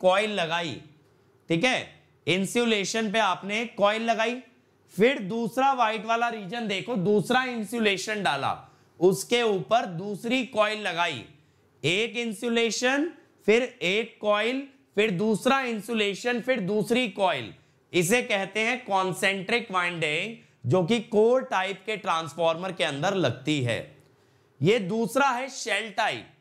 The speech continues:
दूसरा है शेल टाइप। इसमें क्या होता है कि बाहर हमारे पास दो लिम्ब्स होती हैं, इसे बोलते हैं आउटर लिम्ब, इसे क्या बोलते हैं? आउटर लिम्ब।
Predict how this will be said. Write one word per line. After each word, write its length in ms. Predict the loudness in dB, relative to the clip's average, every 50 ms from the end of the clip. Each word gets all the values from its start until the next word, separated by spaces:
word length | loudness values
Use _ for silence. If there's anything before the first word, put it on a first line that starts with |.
| -6
दूसरा 380 | -2 0 0 0 2 2 0 2
है 160 | 0 -2 -4
शेल 380 | -6 -6 -4 -2 -2 -2 -2 -2
टाइप। 360 | 0 0 0 0 -2 -6 -10 -16 -20 _ _ _ _ _ _ 0
इसमें 420 | 0 0 0 2 2 2 2 2 0
क्या 140 | 0 2
होता 340 | 2 2 0 -2 -2 0 2
है 260 | 2 2 2 2 0 -2 -4 -8 -18 _ _ _ 0
कि 100 | 0 2
बाहर 480 | 4 4 4 2 2 2 2 2 2 2
हमारे 360 | 0 0 0 -2 -2 -2 -4
पास 260 | -2 0 0 0 0
दो 280 | -2 -6 -4 -2 0 2
लिम्ब्स 300 | 2 2 2 2 2 2
होती 320 | 2 0 0 0 0 0
हैं, 140 | 0 -2 -2
इसे 300 | -2 -2 -2 0 0 0
बोलते 320 | 0 0 0 0 0 0
हैं 140 | 0 0 0 0
आउटर 560 | 2 2 2 2 0 -4 -2 0 0 2 2
लिम्ब, 460 | 0 0 0 0 -2 -2 -6 -8 -12 -16 -20 _ _ _ _ _ _ _ _ _ _ _ _ _ _ _ _ _ _ _ _ _ _ _ _ 0
इसे 260 | 0 2 2 2 0
क्या 260 | 2 2 2 2 2
बोलते 340 | 0 0 -2 -4 -2 -2 -2
हैं? 200 | -2 -2 -2 -2 0
आउटर 540 | 0 2 2 0 -2 -2 0 0 0 0
लिम्ब। 540 | 0 0 -2 -2 -2 -2 -4 -6 -6 -8 -10